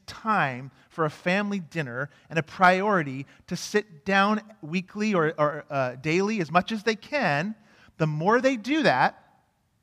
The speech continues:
the better the outcome is in children's behavior, grades, even obesity amongst children, not to mention spiritual development.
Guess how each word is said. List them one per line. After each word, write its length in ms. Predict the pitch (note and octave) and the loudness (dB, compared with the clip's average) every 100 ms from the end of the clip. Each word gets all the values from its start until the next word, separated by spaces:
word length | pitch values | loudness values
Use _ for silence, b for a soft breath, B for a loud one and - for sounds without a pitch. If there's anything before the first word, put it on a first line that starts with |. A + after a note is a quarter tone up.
| _ _ _ _ | _ _ _ _
the 80 | D#3+ | -6
better 400 | A#2+ F3+ G#3+ A#3+ | 2 4 4 2
the 160 | A3+ | 2
outcome 480 | F#3 G3 - G3 F3+ | 4 4 2 0 0
is 160 | F3 D#3 | -2 -4
in 80 | D#3 | -8
children's 440 | - D3+ D3 B2 | -6 -4 -6 -10
behavior, 800 | C3 A#2 B2 C3+ C#3+ F3 A#3 C#4 _ _ _ _ _ _ _ - | -14 -14 -8 -8 -6 -8 -10 -14 _ _ _ _ _ _ _ -12
grades, 840 | C#3 C#3 C#3+ F3+ G#3 - - - _ _ _ _ _ _ | -4 -2 0 -2 -6 -14 -18 -20 _ _ _ _ _ _
even 240 | F3 F3+ F#3 | -8 -2 0
obesity 680 | D#3 C3+ D#3 - G3+ G#3+ A3 | 0 -4 -10 -10 -8 -4 -4
amongst 380 | G#3 G#3+ - | -4 -8 -10
children, 480 | - G3+ G#3 B3 D4 _ _ _ _ _ - | -6 -6 -6 -10 -12 _ _ _ _ _ -4
not 160 | F#3 G3 | -2 0
to 80 | |
mention 380 | G3 G#3+ G#3+ A#3+ | 2 2 0 -4
spiritual 480 | A3 - E3+ D#3 D3 | -4 -2 -2 -2 -8
development. 680 | C3+ D3 F3 C#3+ F#2+ _ | -6 -4 -4 -6 -16 _